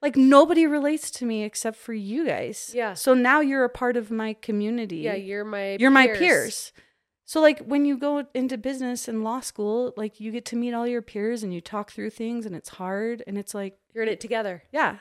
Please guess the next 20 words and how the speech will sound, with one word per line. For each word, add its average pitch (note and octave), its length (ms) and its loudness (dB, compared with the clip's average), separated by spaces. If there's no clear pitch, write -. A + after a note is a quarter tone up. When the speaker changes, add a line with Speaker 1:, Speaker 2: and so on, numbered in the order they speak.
Speaker 1:
Who, A3+ 140 -4
show C#4 320 0
me D#4 440 0
how A3+ 300 2
you G#3 220 -6
do G3 140 -10
that F3 180 -6
as E3 160 -8
a E3+ 60 -14
creator. - 560 -14
It's F3+ 160 -8
Speaker 2:
Yeah. F#3+ 100 -8
Speaker 1:
really G#3+ 280 2
lonely, E3+ 480 -6
and F3+ 140 -10
it's - 120 -12
hard, E3+ 380 -4
and F3+ 140 -8
it's - 140 -14
like, E3 220 -8